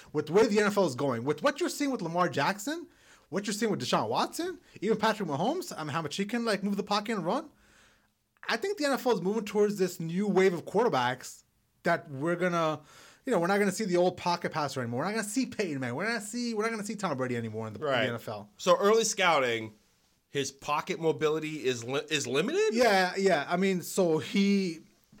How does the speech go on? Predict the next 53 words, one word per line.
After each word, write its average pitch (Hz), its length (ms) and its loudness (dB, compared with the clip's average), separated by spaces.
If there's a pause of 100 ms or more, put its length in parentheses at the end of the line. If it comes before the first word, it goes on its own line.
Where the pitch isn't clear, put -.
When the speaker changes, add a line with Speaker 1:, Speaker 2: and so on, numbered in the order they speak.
(100)
Speaker 1:
he 196 200 0
can 220 420 0
move 202 220 2
in 185 100 -2
the 180 80 -2
pocket 185 360 0
Speaker 2:
You're 240 100 8
Speaker 1:
like 254 40 0
Speaker 2:
the 247 80 4
Speaker 1:
Brady 202 280 6
Speaker 2:
Daniel 240 160 8
Speaker 1:
can. 170 40 -2
Speaker 2:
Jeremiah 180 560 8
right 127 200 2
now. 113 60 0
Speaker 1:
Listen, 131 360 0 (400)
D-, 170 80 -10 (100)
Joe 175 220 4
Burrows 190 300 4
can 180 340 -2
move 151 160 -2
in 151 60 -4
the 139 80 -2
pocket 147 420 -4
like, 123 340 0
uh, 120 200 -4
like 110 120 -6
Tom 131 220 -4
Brady, 139 300 0 (320)
but 135 80 -2
when 139 160 0
you 151 100 -2
ask 147 260 0
him 156 80 -6
to 143 140 -2
extend 147 400 -6
the 139 40 -2
play 147 220 -4
and 127 180 -4
roll 127 200 -2
out 127 140 -2
to 123 100 -6
the 110 40 -4
left 117 200 -6
or 127 40 -2
the 113 60 -2
right, 120 360 -4
there's, 110 200 -8
there's 120 200 -8
no 104 100 -8
chance 104 180 -4
Speaker 2:
Okay. 147 200 2
Speaker 1:
there. 87 160 -4